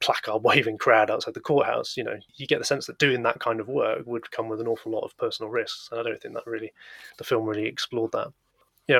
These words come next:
all things said, yeah, I agree with you. This is a really important film, very moving, especially the, you know, the way the, the end credits is handled. I was quite tearful, to be quite honest with you. Yeah, just really vital film. It's not perfect. It's not doing anything groundbreaking or particularly daring with the story,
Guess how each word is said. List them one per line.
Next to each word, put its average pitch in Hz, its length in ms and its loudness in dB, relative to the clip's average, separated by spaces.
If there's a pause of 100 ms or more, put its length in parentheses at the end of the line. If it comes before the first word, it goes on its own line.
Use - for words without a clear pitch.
all 147 80 4
things - 240 2
said, 113 280 4 (280)
yeah, 117 240 2
I - 20 -6
agree 123 280 0
with 117 140 -4
you. 113 300 -4 (220)
This 117 100 -10
is - 60 -8
a 117 80 -8
really 120 240 4
important 107 360 -2
film, 107 400 -2 (280)
very 127 220 10
moving, 113 440 4
especially 123 380 0
the, 104 160 0 (240)
you 113 140 0
know, 107 40 0
the 110 80 -2
way 110 140 2
the, 107 220 -2 (380)
the 113 100 6
end 107 140 4
credits 117 340 2
is 113 80 -6
handled. 110 340 2
I 110 120 0
was 110 200 -8 (400)
quite - 200 -12 (180)
tearful, 120 340 2
to - 80 -12
be 120 80 -8
quite 113 200 2
honest 110 220 -2
with 110 120 -8
you. 117 140 -4 (600)
Yeah, 120 240 4 (280)
just - 200 -2
really 123 260 4
vital 110 360 4
film. 120 300 4
It's 117 120 0
not 135 180 6
perfect. 117 480 6
It's - 100 -4
not 143 120 2
doing 113 140 0
anything 107 220 -4
groundbreaking 107 640 -4
or 113 100 -4
particularly - 380 -10
daring 110 380 0
with 104 100 -12
the 107 60 -12
story, 113 360 -2